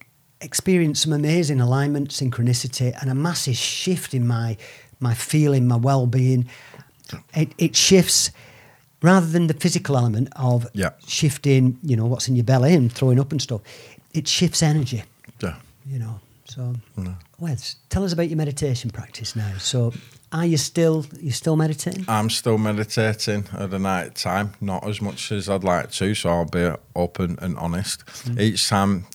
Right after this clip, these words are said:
Speaker 2: um, 'cause I'm to and fro in from, from Blackpool, um, but yes, I do meditate. I play my guitar. I've got into the habit now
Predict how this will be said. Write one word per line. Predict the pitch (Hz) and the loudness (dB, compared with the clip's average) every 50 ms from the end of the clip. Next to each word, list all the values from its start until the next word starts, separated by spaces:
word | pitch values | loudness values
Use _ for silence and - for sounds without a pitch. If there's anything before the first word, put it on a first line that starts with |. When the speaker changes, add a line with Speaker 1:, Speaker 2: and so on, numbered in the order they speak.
| - | -6
Speaker 2:
um, | 95 92 92 90 90 90 87 90 85 82 _ - - - - - - | -2 -2 0 0 0 0 0 0 -2 -4 _ -16 -16 -16 -16 -18 -14
'cause | - - 95 95 | -6 -4 0 0
I'm | 95 92 95 | 0 0 0
to | - - - 98 95 | -2 -2 -2 0 0
and | 101 98 - | 0 -2 0
fro | - 98 95 | 0 0 0
in | 98 101 - - - _ _ - 87 78 | 0 -2 -4 -6 -14 _ _ -16 -16 -14
from, | - - 98 98 98 92 | -8 -4 -2 -2 -2 -2
from | 90 - 101 95 95 85 | -4 -4 -2 -2 0 0
Blackpool, | 90 87 - - - - 85 85 90 90 - _ - - | 0 -2 -2 -4 -8 -6 -4 -4 -4 -4 -8 _ -16 -10
um, | 85 87 85 85 82 85 82 82 - - _ - - - - - - - - | -6 -4 -4 -2 -2 -2 -2 -4 -6 -8 _ -20 -20 -20 -20 -20 -16 -6 0
but | 101 98 - - - - _ _ _ _ _ _ _ _ _ - | 2 2 2 2 -4 -20 _ _ _ _ _ _ _ _ _ -6
yes, | 104 87 80 - - - | -4 -4 -4 -4 -6 -6
I | 87 | -6
do | 85 - 95 92 87 - - _ - | -6 -4 -4 -4 -4 -6 -12 _ -6
meditate. | 87 85 85 87 - - 92 90 98 90 - - - - | -6 -6 -6 -6 -6 -4 -2 -2 -2 -2 -4 -10 -14 -10
I | - 87 87 90 90 85 - - | -6 -2 -2 -2 -2 -4 -6 -8
play | - 87 87 | -6 -6 -4
my | 82 90 87 | -4 -4 -8
guitar. | - - 92 - - 98 90 90 92 90 - - - - | -6 -8 -8 -6 -2 0 0 0 0 -2 -4 -10 -10 -2
I've | 82 98 107 107 110 | 2 2 2 4 4
got | 135 123 135 | 4 4 4
into | 123 117 - | 4 2 2
the | 113 113 | 4 4
habit | 113 104 92 101 98 76 | 4 4 4 2 -2 0
now | 90 92 90 90 | 0 -2 -2 -2